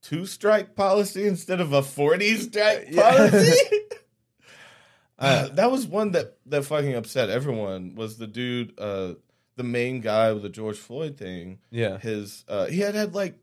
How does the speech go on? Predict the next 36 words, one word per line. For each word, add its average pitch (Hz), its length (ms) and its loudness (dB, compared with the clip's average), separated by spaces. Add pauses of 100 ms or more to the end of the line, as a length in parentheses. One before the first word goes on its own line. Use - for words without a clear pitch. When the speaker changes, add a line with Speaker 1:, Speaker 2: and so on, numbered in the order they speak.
(140)
Speaker 1:
twenty-something 196 720 -10
strikes 202 520 -4
on 165 140 0
his 139 160 -4
record. 107 500 -2
Speaker 2:
Yeah. 98 360 -4 (340)
Speaker 1:
It's 151 180 -2
like, 147 280 -4
at 165 200 -2
what 180 300 -4
point? 214 340 -2 (120)
That's 185 240 -2
not, 247 240 -2 (120)
I 196 80 -2
mean, 214 220 2
even 269 220 -2
a 147 60 0
three-strike 185 600 -4
system, 151 480 -12 (200)
'cause 160 100 -12
there 208 120 -4
can 180 180 -8
be 147 200 -8
a 151 60 -8
couple 147 300 -6
mistakes 98 720 -8 (280)
that - 120 -8
have 110 260 -4
to 123 100 -12
go 107 160 -6
down 98 340 -6
clerically. 104 640 -10 (520)
Speaker 2:
Mm-hmm. 117 280 -8
Speaker 1:
But 147 280 0 (280)
three 220 320 -4
times, 220 640 -4